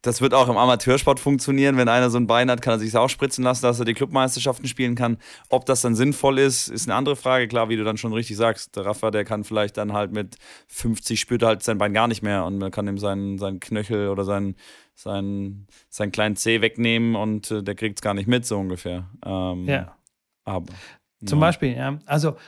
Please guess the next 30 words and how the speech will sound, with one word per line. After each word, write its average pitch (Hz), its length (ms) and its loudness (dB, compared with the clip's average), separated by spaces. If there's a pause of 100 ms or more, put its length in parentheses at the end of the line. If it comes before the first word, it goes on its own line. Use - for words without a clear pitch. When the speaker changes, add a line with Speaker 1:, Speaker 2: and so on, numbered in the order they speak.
(160)
Speaker 2:
aber 160 200 2
ich 196 120 0
bin, 202 260 2
aber 170 160 -2
ich 156 120 -6
bin 180 140 0
bei 180 120 0
dir. 165 220 0
Ist - 140 -8
auf 127 120 -2
jeden 139 140 0
Fall 139 140 -2
ein 131 60 -2
spannender 139 420 0
Ansatz. 127 360 -4
Ich, 135 240 -16
ich, - 460 -10 (760)
also 131 160 -2
für 160 100 0
mich 165 160 0
klingt 165 260 -2
das - 160 -6
wirklich 151 260 -4
so 156 80 -2
nach 139 140 -2
diesem 131 340 0
Fieber-, 131 500 -2
Fieberbeispiel 120 760 -2
und 117 120 -10
so. 120 160 -10